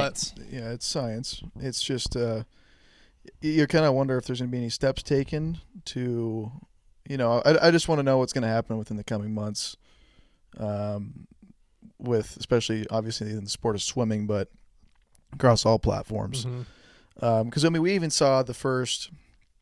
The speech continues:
Speaker 2: transgender, uh, male to female, I believe,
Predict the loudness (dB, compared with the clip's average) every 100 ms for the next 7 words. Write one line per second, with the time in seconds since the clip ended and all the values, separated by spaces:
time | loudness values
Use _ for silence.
0 | _ -4 -2 -2 -2 0 0 0 0 0
1 | -4 -8 _ -20 _ -20 _ -20 _ _
2 | -20 -20 -8 -4 -2 -2 0 2 2 -2
3 | -4 -2 0 -2 -2 -4 -6 -6